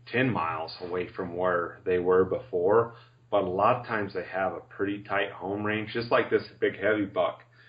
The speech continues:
Um, there was actually not as many does where he was at, uh, and more does, um, in another area about two miles, three miles away. Um,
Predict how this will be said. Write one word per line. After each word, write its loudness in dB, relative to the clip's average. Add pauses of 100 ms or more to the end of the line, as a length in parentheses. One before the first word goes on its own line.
(260)
Um, -6 (540)
there 8
was 6
actually 4 (1040)
not 2
as 4
many -4
does 0 (580)
where 0
he -6
was 0
at, -2 (580)
uh, -6
and -4
more 6
does, 2 (520)
um, -8
in -4
another 6
area 8
about -2
two -2
miles, 0
three -4
miles 0
away. 4 (600)
Um, -6